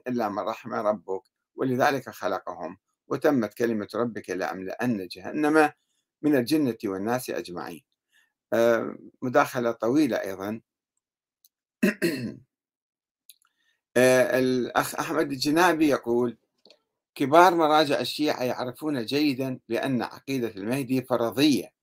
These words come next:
لا أصل لها، ولكن لا يتجرأ أحد منهم القول بذلك.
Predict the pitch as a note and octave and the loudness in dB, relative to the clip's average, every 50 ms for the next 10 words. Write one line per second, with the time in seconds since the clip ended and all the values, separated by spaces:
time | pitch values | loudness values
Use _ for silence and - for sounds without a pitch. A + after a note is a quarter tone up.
0 | _ _ - C3 D3+ E3+ E3 A#2 D#3+ D#3 - - A#2+ A2+ A2 G#2 F#2 F#2+ E2+ - | _ _ 2 4 6 6 6 4 2 0 0 0 0 2 2 0 -2 -4 -8 -12
1 | _ _ _ _ _ _ _ _ _ - C3+ D#3+ F3+ F#3+ - F#3+ E3+ F3 G#3 A3+ | _ _ _ _ _ _ _ _ _ 0 4 4 4 4 4 4 4 6 4 4
2 | A3+ G#3+ - F3 D3 F3 E3 - D3 - D3+ D3+ - E3 D3 D3 C#3+ D#3 E3 E3+ | 4 2 0 2 2 2 2 4 2 0 0 -2 -4 -4 -2 -2 0 0 0 0
3 | D#3+ D#3+ D#3 - A#2 A#2 A#2 - B2 G#2+ G2+ F2+ F#2+ F2 F2+ F2 F2 F2 F#2 F#2+ | -2 -2 -2 -2 -2 -2 -2 -2 -2 -2 -2 -4 -4 -4 -4 -4 -4 -4 -8 -12